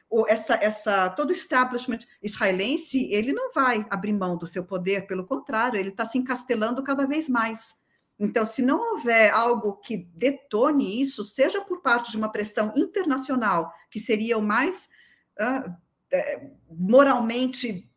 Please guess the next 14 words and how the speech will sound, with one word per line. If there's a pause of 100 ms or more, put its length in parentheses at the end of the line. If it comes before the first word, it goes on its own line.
(120)
necessário
e
defensável,
né,
que
a
comunidade
internacional (320)
fizesse
uma
pressão
pra
que
Israel,